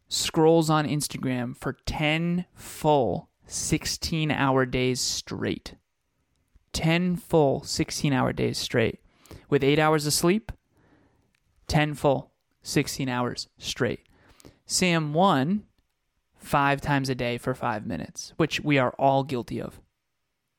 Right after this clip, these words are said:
Okay? Now, here's the interesting thing. Both of them are the same. Let me explain the math. If you scroll on Instagram five times a day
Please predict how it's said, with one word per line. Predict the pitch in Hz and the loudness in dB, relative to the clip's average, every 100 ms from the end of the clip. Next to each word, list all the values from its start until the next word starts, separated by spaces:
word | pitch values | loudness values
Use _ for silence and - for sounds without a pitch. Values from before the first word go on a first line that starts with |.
| - | -12
Okay? | 147 - 135 170 _ - - - - - - | -8 -2 0 -2 _ -20 -20 -20 -20 -12 -6
Now, | 127 | -2
here's | 127 147 | 4 4
the | 135 139 | 4 -2
interesting | 123 - 127 | -2 -4 -6
thing. | 127 156 139 - - - | -6 -4 -4 -6 -14 -8
Both | 139 143 143 | 2 4 4
of | 156 | 0
them | 147 143 | 0 0
are | 143 | 0
the | - | 0
same. | - 139 127 117 | 0 0 0 -2
Let | 120 | -4
me | - 127 | -2 -4
explain | - - 127 117 | -4 -4 -4 -2
the | |
math. | - 95 85 - - - _ _ _ _ _ _ _ - - - - _ _ | -4 -4 -8 -10 -16 -20 _ _ _ _ _ _ _ -20 -20 -20 -20 _ _
If | - 147 - | -4 -2 2
you | 156 208 | 4 4
scroll | 196 - 165 175 | 4 2 4 4
on | 165 | 2
Instagram | 147 151 - 139 131 135 - | 0 -2 0 2 2 0 -2
five | 143 143 151 160 156 | 0 2 4 4 2
times | - 156 143 147 | 0 0 0 2
a | 147 | -2
day | 135 135 127 135 185 | 0 0 0 0 -2